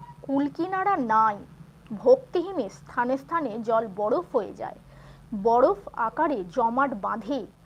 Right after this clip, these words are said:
অর্থাৎ ভক্তের কাছে তিনি ব্যক্তভাবে কখনো কখনো সাকার রূপ ধরে থাকেন। জ্ঞান সূর্য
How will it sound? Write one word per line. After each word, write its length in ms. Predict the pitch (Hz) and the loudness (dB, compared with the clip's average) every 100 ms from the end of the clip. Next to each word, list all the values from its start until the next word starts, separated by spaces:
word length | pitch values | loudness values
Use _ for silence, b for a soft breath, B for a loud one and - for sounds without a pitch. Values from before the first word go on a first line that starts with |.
| b b - | b b 2
অর্থাৎ 580 | 302 - 349 254 220 254 | 2 2 2 2 2 -4
ভক্তের 640 | 185 233 233 _ 339 349 | -2 0 0 _ -8 -2
কাছে 380 | 320 269 233 190 - | -2 -2 -6 -12 -10
তিনি 300 | 220 202 - | -10 -10 -16
ব্যক্তভাবে 920 | 220 214 226 _ - 339 240 196 - - _ | -2 0 0 _ -4 -4 -2 -6 -8 -20 _
কখনো 380 | - - 233 220 | -12 -10 -10 -6
কখনো 400 | 233 233 262 339 | -4 -4 -4 -8
সাকার 540 | - - 196 - - 220 | -10 -8 -6 -2 -4 -2
রূপ 200 | 320 320 | -4 -4
ধরে 360 | 196 202 208 | -12 -8 -8
থাকেন। 500 | 214 226 - 285 262 - _ _ _ _ b b b b 233 | -8 -10 -4 -2 -2 -6 _ _ _ _ b b b b 0
জ্ঞান 260 | 247 269 330 | 6 6 6
সূর্য 300 | 392 349 | 0 0